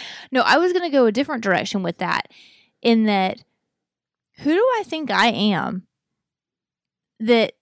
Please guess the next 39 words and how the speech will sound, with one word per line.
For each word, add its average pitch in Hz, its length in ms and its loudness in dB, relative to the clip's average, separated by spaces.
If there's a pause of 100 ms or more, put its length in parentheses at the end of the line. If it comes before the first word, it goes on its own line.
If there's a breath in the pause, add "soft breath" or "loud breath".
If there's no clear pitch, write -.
(840)
that 220 360 0
would 233 200 -2
be 214 120 -4
the 202 120 -4
person 202 440 -4
that 185 200 -4
I 180 200 -4
would, 175 200 -10
like, 254 280 -2
do, 339 220 0
do 277 140 -4
you 302 120 2
see 302 140 -4
what 302 100 -2
I'm 269 120 -4
saying? 233 520 -4
Like, 226 240 -2 (140)
who 330 160 -2
am 240 120 -2
I 233 140 -4
to 320 100 -2
think 190 340 -8
that 180 260 -4 (760)
I 180 260 -4
would, 190 320 -6 (320)
like, 190 320 -6
the, 190 220 -8 (1000)
like, 190 200 -8
hottest, 196 480 -6
like, 196 280 -4
my 226 520 -2
perception 226 500 -4
of 208 60 0
what 196 140 -4 (100)
the 156 320 -4 (380)
most 214 280 0
attractive 202 460 -4
person 208 400 -4
is, 165 380 -8